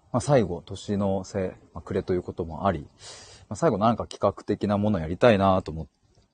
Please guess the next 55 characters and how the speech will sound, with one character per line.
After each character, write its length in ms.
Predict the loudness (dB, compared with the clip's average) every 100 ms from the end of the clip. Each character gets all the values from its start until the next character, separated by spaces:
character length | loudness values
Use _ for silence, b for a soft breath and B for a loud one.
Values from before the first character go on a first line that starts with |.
| _
た 100 | -10
っ 60 | -10 _ _ _ _ 4
て 80 | 6
い 60 |
う 80 | 6
感 220 | 2 0
じ 60 | 0
で 80 | 0
話 200 | -2 0
し 20 |
て 60 |
た 80 | -4
ん 40 | -6
で 60 |
す 100 | -12
け 80 | -8
ど、 120 | -4
ま 80 | 0
あ、 20 |
そ 100 | 6
の 80 | 8
場 80 | 8
で 200 | 6 0 b b b b b
ラ 100 | 2
イ 20 | 4
ブ 40 |
配 140 | 2
信 160 | 2 -2
中 140 | -2
に 80 | 0
思 160 | 0 0
い 40 |
つ 120 | -2 -6
い 20 |
た 100 | -8
ん 40 |
で 60 | -12
す 100 | -16
け 80 | -14
ど 120 | -8
も、 260 | -6 -8 -12 b b b
ま 80 | 0
あ、 20 |
十 160 | 0
二 80 | 2
月 200 | 0 -2
中 400 | -4 -2 0 -2
に、 320 | 0 0 -2 -6 -4
十 120 | -4
二 80 | -4
月 200 | -6 -6
一 140 | -8 -10
日 100 | -8
か 100 | -4
ら、 260 | -2 -2